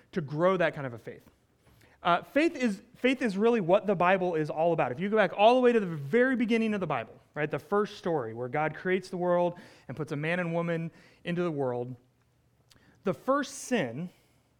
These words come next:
eating from the tree of the knowledge of good and evil, if you haven't read that in a while ago, it's Genesis one through three, right? The first sin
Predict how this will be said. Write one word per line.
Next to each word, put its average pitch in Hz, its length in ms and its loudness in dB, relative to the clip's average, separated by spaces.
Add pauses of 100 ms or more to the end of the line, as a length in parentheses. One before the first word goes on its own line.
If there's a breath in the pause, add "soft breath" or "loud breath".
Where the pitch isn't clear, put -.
(120)
eating 185 260 -2
from 180 140 -8
the 165 40 -8
tree 165 180 -6
of 160 40 -6
the 156 60 -6
knowledge 147 320 -6
of 131 100 -12
good 143 120 -6
and 135 80 -8
evil, 120 200 -8
if 123 100 -8
you 139 120 -4
haven't 143 340 -4
read 143 240 -4
that 143 100 -2
in 131 60 -6
a 127 40 -6
while 127 160 -4
ago, 127 100 -6
it's 131 160 -10
Genesis 147 380 -8 (180)
one 139 180 -6
through 131 120 -8
three, 117 280 -12 (320 soft breath)
right? 135 200 -8 (120)
The 160 80 -2
first 262 380 -2
sin 220 340 0